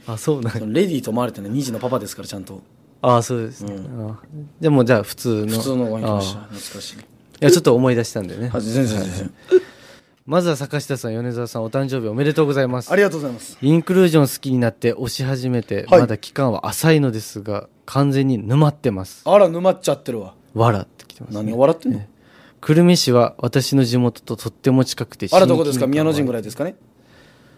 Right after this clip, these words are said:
Speaker 1: 私にとって初めてと言っても過言ではないくらい好きな芸人さんができて、ラジオも最初から頑張って追いかけて、三週間ぐらいで全部聞き終えて、今では最新話を楽しみに待っていますと。
Speaker 2: あら、嬉しい。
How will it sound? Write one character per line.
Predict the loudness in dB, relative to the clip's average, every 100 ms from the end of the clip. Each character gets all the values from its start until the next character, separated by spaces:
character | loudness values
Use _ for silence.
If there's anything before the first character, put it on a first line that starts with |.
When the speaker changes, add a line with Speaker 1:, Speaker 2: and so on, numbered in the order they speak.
| _ _ -8
Speaker 1:
私 | -4 -2
に | -2 -2
と | -6
っ |
て | -6 -8 -8 -14 _ _
初 | -4 0 4
め | 2
て | 0
と | -4
言 | -4
っ | -2
て | -4
も | -4
過 | -4 0
言 | 4 4
で | 4
は | 2
な | 2
い | 0
く | 0
ら | -2 -4
い |
好 | -10 _ _ -8 2
き | 6
な | 6
芸 | 6 2
人 | 2
さ | 0 0
ん |
が | 0
で | -2
き | -6
て、 | -2 2
ラ | 4 4
ジ | 6 4
オ |
も | 2
最 | -2 2 2
初 | 2
か | -2 0 2
ら | 4
頑 | 6 6
張 | 4
っ |
て | 4
追 | 2
い | 2
か | -4
け |
て、 | -8
三 | -6 0 0
週 | 2 0 4
間 | 4 6
ぐ |
ら | 6
い | 6
で | 4 0
全 | 2 2 2
部 |
聞 | 0 -4
き | 2
終 | 4
え | 4
て、 | -2 -2
今 | 0 2
で | 2
は | 2
最 | 2 2
新 | 4 2
話 | 2
を |
楽 | 2 0
し | 2
み | 0
に | 0
待 | -4
っ |
て | -6 -6
い |
ま | -6
す | -10 -8
と。 | -6
Speaker 2:
あ |
ら、 | -4
嬉 | -6 -8
し | -10
い。 | -12 -14